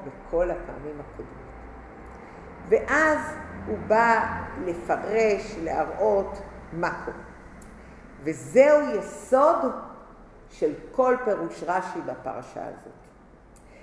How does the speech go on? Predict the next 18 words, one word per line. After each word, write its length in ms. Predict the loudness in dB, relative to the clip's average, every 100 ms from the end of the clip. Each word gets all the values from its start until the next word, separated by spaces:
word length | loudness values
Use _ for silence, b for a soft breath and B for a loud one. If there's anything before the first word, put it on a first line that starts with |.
| B 0
רש"י 340 | 2 2 0
מעתיק 340 | -2 -2 -2
את 140 | -2 -2
התיבות, 340 | -4 -4 -4 -4
"ולא 240 | -4 -4
נתן 300 | -4 -4 -4
לכם, 300 | -4 -6 -8 -8 -12
השם 320 | -4 -2 -2
לכם", 280 | -8 -12 -12 -14 -20 -20 -20 -20 -20 -20 -20 -20 B B B B -4
לכאורה 560 | -2 -2 0 0 0 -2
אינם 280 | 0 -2
מובנים 420 | -4 -4 -4 -4 -6 -8
כלל 240 | -4 -2 -4
בפשוטו 440 | -8 -12 -12 -8 -8
של 160 | -8
מקרא. 320 | -12 -14 -18 -18 -20 -20 -20 -20 -20 -20 -20 -6 2
איך 200 | 2 0 -6
אפשר 340 | -8 -2 0